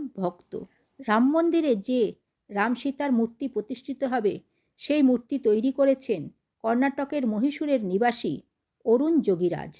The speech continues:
ইন্ডিয়া গেটে যে সুভাষচন্দ্রের মূর্তি রয়েছে সেটিও তারই অবদান। ভগবান শ্রীরামচন্দ্রের জয়। বন্ধুরা,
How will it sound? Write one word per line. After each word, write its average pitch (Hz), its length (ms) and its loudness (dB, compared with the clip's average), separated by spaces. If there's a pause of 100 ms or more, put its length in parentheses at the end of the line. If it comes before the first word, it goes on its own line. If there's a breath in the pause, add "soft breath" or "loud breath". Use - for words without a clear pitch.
(280)
ইন্ডিয়া 302 360 6
গেটে 359 340 0
যে 240 220 2 (380)
সুভাষচন্দ্রের 285 760 0
মূর্তি 240 360 0
রয়েছে 269 380 2 (300)
সেটিও 285 400 -4
তারই 254 380 0
অবদান। 180 460 0 (420)
ভগবান 277 360 2
শ্রীরামচন্দ্রের 247 920 2
জয়। - 320 -8 (460)
বন্ধুরা, 254 440 0